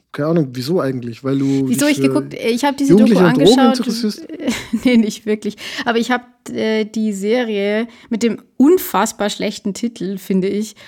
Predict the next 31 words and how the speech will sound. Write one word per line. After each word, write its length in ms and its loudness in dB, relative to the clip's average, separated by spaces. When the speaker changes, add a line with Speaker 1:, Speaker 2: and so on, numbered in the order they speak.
Speaker 2:
How 260 2
to 180 -6
Sell 460 -2
Drugs 480 -4
Online 640 0
Fast. 600 2
Speaker 1:
Fast. 80 -20
Speaker 2:
Also, 260 -4
das, 220 0
wie, 340 2
wie 240 4
irgendeine 360 2
Serie 440 0
mit 240 0
diesem 300 2
Titel 340 -2
überhaupt 560 -2
Speaker 1:
Ja, 80 2
okay, 180 4
Judith, 240 6
Speaker 2:
irgendwie 100 0
Speaker 1:
das 120 0
ist 160 -2
doch 220 2
Humor. 340 4
Speaker 2:
Das 120 -2
ist, 140 -14
äh, 260 -12
Hum-, 300 -4
ja, 300 -8
Humor. 380 -4